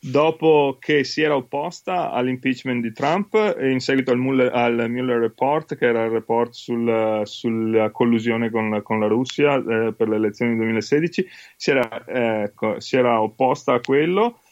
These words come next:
ed è stata costretta a, a cambiare idea in settembre dopo il, ehm, dopo il dossier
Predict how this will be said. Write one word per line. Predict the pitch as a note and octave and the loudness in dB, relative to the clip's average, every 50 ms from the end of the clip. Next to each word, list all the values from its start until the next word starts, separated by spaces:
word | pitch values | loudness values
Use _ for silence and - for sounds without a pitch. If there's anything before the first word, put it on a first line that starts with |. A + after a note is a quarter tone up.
| _ _ _ - | _ _ _ -6
ed | - C#3+ D3 C3+ D3 | -2 -2 0 2 4
è | D3+ D3 C#3+ C3+ C3+ C3 B2+ B2+ B2 | 2 4 4 2 2 2 2 0 -2
stata | - - D3 C#3+ - C#3+ C3 | -4 -2 -2 -2 0 0 0
costretta | C3 C#3 B2+ - C#3 C#3 C#3+ C#3+ D3 - C3 A#2+ B2 A#2+ A#2+ | 0 -2 -2 -2 -2 0 0 -2 0 0 0 2 2 2 2
a, | A#2 B2 B2 B2 _ _ _ _ _ - | 0 -2 -6 -16 _ _ _ _ _ -14
a | C#3+ B2+ | -12 -8
cambiare | - C3+ B2+ C3 C#3 D3 D3 C#3 | -4 -4 -2 -2 0 -2 -2 -2
idea | B2 B2 B2 B2+ C3+ D3 D#3+ F3 E3+ D3+ - | -2 -2 0 0 0 -2 -2 -4 -6 -8 -12
in | B2+ B2 | -12 -10
settembre | B2 - D3+ C#3+ _ - B2+ B2+ B2+ C3 D3 D#3+ D#3 | -8 -8 -8 -6 _ -4 -2 -2 -2 0 0 0 0
dopo | C#3 B2 A#2 A#2 A#2 - B2+ B2 | 2 2 0 0 0 -2 -2 0
il, | B2 A#2+ A#2+ A#2+ | 0 0 0 0
ehm, | A#2+ A#2 A#2 A2+ A2 A2 A2+ A2+ G#2+ - _ _ _ _ _ _ _ _ _ _ - - | 2 2 2 0 -2 -4 -8 -10 -14 -18 _ _ _ _ _ _ _ _ _ _ -16 -8
dopo | B2 A#2 A#2 A#2 A#2 B2+ B2 | -2 0 0 0 0 0 0
il | A#2 | 0
dossier | A#2 B2 A#2 A#2+ - - _ - - B2+ B2 A#2+ B2 B2 A#2+ | 0 -2 -4 -4 -8 -18 _ -6 -2 0 2 2 2 0 -2